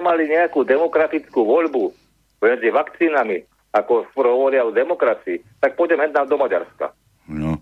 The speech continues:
Speaker 1: Tam si mám možnosť vybrať medzi ruskou,
Speaker 2: No.
Speaker 1: americkou, čínskou, no vidíš to. A u
Speaker 2: Vidíš,
Speaker 1: nás
Speaker 2: no,
Speaker 1: čo?
Speaker 2: napríklad, napríklad tak by sa dalo, no? To je tiež, akože si
Speaker 1: No.
Speaker 2: teda, keď už teda chce niekto. A myslíš, že im tam dávali tie vakcíny, alebo im tam pichali len nejaké vitamíny, tie, čo
Speaker 1: A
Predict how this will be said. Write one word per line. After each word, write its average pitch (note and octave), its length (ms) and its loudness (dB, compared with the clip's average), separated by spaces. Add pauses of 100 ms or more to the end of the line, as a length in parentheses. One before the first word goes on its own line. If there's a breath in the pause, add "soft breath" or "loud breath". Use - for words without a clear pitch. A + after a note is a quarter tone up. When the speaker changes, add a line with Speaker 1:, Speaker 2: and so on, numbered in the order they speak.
(160)
Speaker 1:
Tam C#3 200 2
si - 80 0
mám D3+ 220 2
možnosť C#3 320 0
vybrať G#2 280 0
medzi F2 220 -4
ruskou, C3 640 0 (500)
Speaker 2:
No. - 140 2
Speaker 1:
americkou, C3+ 680 0
čínskou, C#3 680 0
no G#2+ 140 -8
vidíš C#3+ 340 -4
to. F2+ 140 0
A E2 180 -2
u G2+ 80 4
Speaker 2:
Vidíš, C#3 80 0
Speaker 1:
nás D#3 160 2
Speaker 2:
no, G2+ 100 -4
Speaker 1:
čo? C#3 200 0 (220)
Speaker 2:
napríklad, C3 600 -2
napríklad B2+ 460 -2
tak C3 200 0
by A2+ 120 -2
sa F2 260 -2
dalo, D#2+ 280 0
no? E3 340 2
To A2+ 100 0
je A2 100 2
tiež, F2+ 300 2
akože F2+ 220 0
si E2 100 0
Speaker 1:
No. D#3+ 160 4
Speaker 2:
teda, F#2 160 0
keď F#2+ 200 0
už F2 120 -2
teda F#2+ 200 4
chce F#2 200 0
niekto. F2 400 0 (460 loud breath)
A F#2 200 4
myslíš, B2 360 2
že C#3 100 4
im D3 80 2
tam C#3 120 4
dávali B2+ 340 2
tie D#3+ 120 0
vakcíny, E3+ 440 2
alebo D#3+ 240 4
im D3 100 2
tam C#3 140 0
pichali C3 360 0
len A#2+ 140 2
nejaké A#2 240 2
vitamíny, G2+ 560 2
tie, F#2+ 180 2
čo F#2+ 340 2
Speaker 1:
A - 200 0